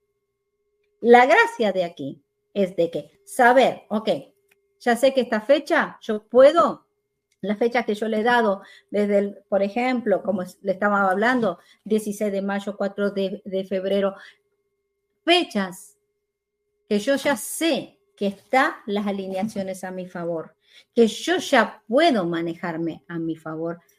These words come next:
y tener esto, a, esto para planificarme.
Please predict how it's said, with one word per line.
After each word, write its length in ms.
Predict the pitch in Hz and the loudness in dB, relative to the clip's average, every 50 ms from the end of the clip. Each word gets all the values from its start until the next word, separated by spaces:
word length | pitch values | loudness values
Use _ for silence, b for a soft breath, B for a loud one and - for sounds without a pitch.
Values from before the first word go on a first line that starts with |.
| _ _ _ | _ _ _
y 160 | - 240 208 | -2 -2 -2
tener 540 | 202 - 196 185 190 196 214 233 247 247 247 - - | 0 0 -2 -2 0 0 0 2 2 0 -2 -4 -8
esto, 540 | 196 196 190 - _ 202 202 190 - - _ _ _ | -10 -10 -10 -10 _ -6 -6 -6 -6 -12 _ _ _
a, 320 | - 180 180 175 226 - - _ _ _ _ _ _ _ _ | -2 -2 -2 -2 -4 -10 -16 _ _ _ _ _ _ _ _
esto 540 | - 220 214 - _ 233 220 - - - _ _ _ _ _ _ _ | -4 -4 -4 -2 _ -2 -2 -2 -4 -12 _ _ _ _ _ _ _
para 400 | - 190 190 185 180 180 - - | 0 2 2 2 0 -2 -6 -6
planificarme. 1120 | - 185 185 175 175 175 170 165 170 170 160 156 - 160 147 147 147 147 151 156 151 147 - | -4 -2 0 0 0 0 0 -2 -4 -8 -8 -8 -8 -8 -8 -6 -8 -8 -8 -10 -10 -10 -14